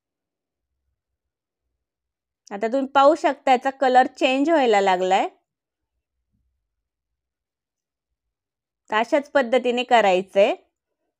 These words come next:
जेणेकरून त्याचा कलर चेंज होईल आणि थोडं ट्रान्सपरंट होईल. त्यानंतर आपण गॅस बंद करणार आहोत.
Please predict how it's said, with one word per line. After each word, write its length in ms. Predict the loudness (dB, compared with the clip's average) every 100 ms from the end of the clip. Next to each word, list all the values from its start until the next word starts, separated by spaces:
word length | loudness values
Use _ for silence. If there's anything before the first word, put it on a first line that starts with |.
| -20 -10 -4
जेणेकरून 520 | -2 -2 -2 -2 -2
त्याचा 180 | -4 -4
कलर 360 | -2 0 0
चेंज 420 | -2 0 2 2
होईल 220 | 0 0 -2
आणि 160 | -4 -4
थोडं 200 | -4 -2
ट्रान्सपरंट 760 | 0 0 0 -2 -2 -2 0
होईल. 260 | 0 0 -2
त्यानंतर 560 | -2 -2 -2 -2 -2
आपण 300 | -2 -4 -4
गॅस 240 | 2 0 2
बंद 300 | -2 0 -2
करणार 440 | -2 -4 -4 -6
आहोत. 320 | -6 -10 _